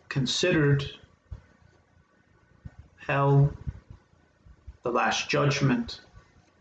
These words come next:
We will begin the meditation in the same way. We will start with the preparatory prayer, and then we will,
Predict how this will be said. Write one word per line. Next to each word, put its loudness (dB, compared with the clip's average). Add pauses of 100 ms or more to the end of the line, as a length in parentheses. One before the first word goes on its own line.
(2250)
We 4
will 4
begin 4
the 6
meditation 2
in 4
the 4
same 2
way. 2 (440)
We 2
will 4
start 0
with 2
the 0
preparatory 0
prayer, 0 (1500)
and -2
then 4
we 4
will, 4